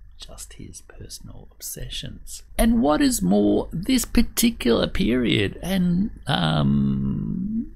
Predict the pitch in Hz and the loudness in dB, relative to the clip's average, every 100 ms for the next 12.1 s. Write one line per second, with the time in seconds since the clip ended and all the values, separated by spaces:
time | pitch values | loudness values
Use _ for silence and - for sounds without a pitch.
0 | 220 147 - 131 190 - - 196 190 185 | -4 -2 -2 -2 -2 -2 -2 -2 -2 -2
1 | 135 - 110 110 - 202 220 - 90 - | -4 -6 -4 -2 2 4 4 2 -2 -4
2 | 135 185 - - - - - - - 110 | -6 -6 -6 -6 -6 4 6 6 4 0
3 | 107 101 - - 151 196 208 156 151 104 | 0 -2 -6 -6 -6 -4 -2 0 0 -2
4 | 101 - - - - - - - 143 131 | -6 -8 -2 0 2 4 4 4 4 0
5 | - - 98 98 113 95 95 123 120 - | -4 -6 -4 0 0 0 0 -2 -2 -4
6 | - - - - - - - - 101 107 | -6 -6 -4 6 10 10 6 -4 -4 -6
7 | - - - - - - - - 139 139 | -8 -10 -12 -14 -16 -20 -12 0 2 4
8 | 127 - - - 117 110 - 147 120 107 | 2 -4 -8 -8 -4 -2 -2 0 0 0
9 | 101 92 90 - 208 - 233 202 - - | -2 -4 -6 -4 -2 0 0 -2 -6 -8
10 | - 180 180 - 127 - 160 - - - | -6 -8 -10 -12 -14 -10 -8 -6 -6 -6
11 | 120 120 117 123 - 104 - - - 170 | -4 -2 -4 -6 -8 -10 -12 -18 -8 -4